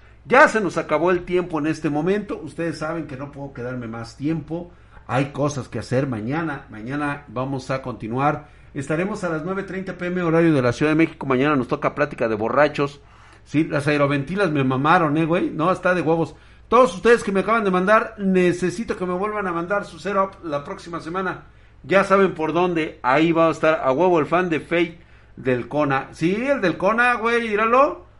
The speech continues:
Mamalón, el güey. No, está verga, güey, está verga. La neta, tengo que analizar bien esa P C.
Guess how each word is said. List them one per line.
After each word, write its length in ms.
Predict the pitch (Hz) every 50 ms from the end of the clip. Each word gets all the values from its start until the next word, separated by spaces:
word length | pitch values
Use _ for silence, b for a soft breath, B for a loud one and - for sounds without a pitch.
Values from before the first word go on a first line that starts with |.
| - -
Mamalón, 600 | - 156 151 156 156 151 156 175 190 214 240 233 208
el 100 | 180 160
güey. 240 | 170 185 208 208 196
No, 240 | 185 196 214 226
está 180 | 214 - - 220
verga, 360 | 214 220 220 208 190 175 151
güey, 200 | 131 127 127 127
está 220 | 127 - - 175 180
verga. 260 | 180 170 165 147 135
La 140 | 127 127 135
neta, 380 | 170 190 185 196 185 - - -
tengo 240 | 196 196 196 180
que 100 | - 190
analizar 460 | 190 185 175 156 131 - - 165 170 151
bien 160 | 151 151 156
esa 240 | 143 139 139 127 -
P 100 | 127 107
C. 180 | 101 104 90